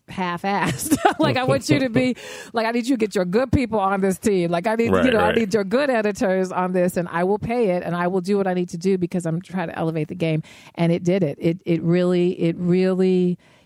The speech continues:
Speaker 1: did it. And I was very focused. I, I started paying for Facebook ads at that point to get people to start following more.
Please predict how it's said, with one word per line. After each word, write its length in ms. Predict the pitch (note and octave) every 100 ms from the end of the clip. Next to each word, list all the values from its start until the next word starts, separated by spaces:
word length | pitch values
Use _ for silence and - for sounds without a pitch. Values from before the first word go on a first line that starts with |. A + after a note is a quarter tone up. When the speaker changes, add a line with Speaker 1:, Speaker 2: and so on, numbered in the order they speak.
| _
Speaker 1:
did 180 | F3+ E3
it. 160 | D3 -
And 120 | D#3+
I 120 | E3+
was 220 | E3 E3+ E3
very 760 | F3 F3 F3+ F#3 F#3 F#3 F#3
focused. 800 | - - G3 F3+ - G3+ F#3 -
I, 300 | E3 E3 D#3+
I 140 | - D#3
started 320 | - E3 E3
paying 260 | F#3+ D3+ D#3+
for 160 | -
Facebook 440 | E3 E3 E3+ - D#3+
ads 340 | E3 F3 F3+
at 100 | F#3+ F#3+
that 180 | F#3
point 380 | - F#3+ F#3 F3+ _ _ _ _ _ _ - -
to 80 | F#3
get 180 | E3+ -
people 460 | F3+ F3 F3 E3+
to 560 | E3+ - F3 E3+ E3+ E3
start 260 | - E3 -
following 480 | E3 E3 F3 E3+
more. 400 | E3+ E3+ E3 E3